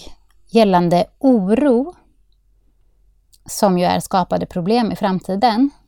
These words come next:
är att genom att fokusera så mycket på en utgång eller en situation som vi inte vill ha, så riskerar vi i större utsträckning att skapa just det.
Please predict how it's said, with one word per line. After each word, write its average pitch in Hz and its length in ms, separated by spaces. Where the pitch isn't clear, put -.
är 190 380
att - 220
genom 285 520
att - 140
fokusera 180 760
så 311 380
mycket 294 300
på 190 80
en 180 140
utgång 214 600
eller 190 160
en 190 80
situation 277 580
som 233 180
vi 185 100
inte 196 260
vill 202 120
ha, 262 260
så - 180
riskerar 208 560
vi 185 140
i 190 40
större 285 560
utsträckning 185 760
att - 140
skapa - 380
just 214 240
det. 214 140